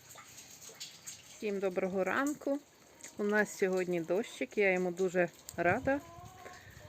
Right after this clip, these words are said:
Гребемось ми вже третій, четвертий, мабуть, день. І зараз покажу, як я поприбирала тут спереді. Ви бачили, Дашунька трохи помагала, ми винесли листя з оріха.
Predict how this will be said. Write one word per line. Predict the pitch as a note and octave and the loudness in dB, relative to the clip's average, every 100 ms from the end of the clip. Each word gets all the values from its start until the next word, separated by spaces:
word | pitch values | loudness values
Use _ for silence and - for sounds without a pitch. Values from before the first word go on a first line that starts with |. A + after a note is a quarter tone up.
| - E4+ E4+ E4+ - - - - - - | -20 -20 -20 -20 -20 -20 -20 -20 -20 -8
Гребемось | G#3 B3 A#3+ C#4 C#4 B3+ | 2 4 6 8 6 4
ми | A#3+ | 4
вже | A#3 G#3+ A#3 G#3+ - - - - - - - - - | 4 4 4 2 -2 -20 -20 -20 -20 -20 -20 -20 -2
третій, | G#3+ A3 - | 4 4 4
четвертий, | G3 G#3+ G#3 G#3+ G3+ G#3 | -2 0 4 6 6 4
мабуть, | G3+ F#3 F#3+ D#3+ | 2 4 0 0
день. | D#3+ G3+ C4+ E4 - - - - - | 2 4 4 0 -8 -20 -20 -20 -2
І | G3+ | 0
зараз | G#3+ A3 G3 | 6 6 6
покажу, | - - - F3+ - A3 D#4 - - - - F#5+ - - - | -2 -10 -2 -2 2 2 2 -2 -16 -20 -10 -6 -6 -4 4
як | A3 G3 | 6 6
я | G3+ | 4
поприбирала | G3+ G3+ F#3 G3 F#3 F3 | 4 4 4 6 6 6
тут | F3 F3 | 4 0
спереді. | - - G#3 B3 D4+ D4+ D4+ D#4+ - - - - - - - - - | -2 2 6 6 4 0 -2 -2 -10 -20 -20 -20 -20 -20 -20 -10 0
Ви | G#3 | 2
бачили, | F#3+ D4 - D4 C4 | 8 6 6 0 2
Дашунька | E3+ F#3 C#4+ D#4+ D4+ | 4 2 4 4 4
трохи | C4+ C4+ C4+ | 4 2 2
помагала, | C4+ C4 A#3+ C4 B3 A3+ | 2 2 2 2 4 4
ми | F#3+ | 2
винесли | F#3+ F#3+ F3+ - F3 | 2 2 2 0 0
листя | F3 B3+ D4 - | 2 0 -2 0
з | C4 | 2
оріха. | C4 B3 B3+ - A3+ | 4 4 0 0 -2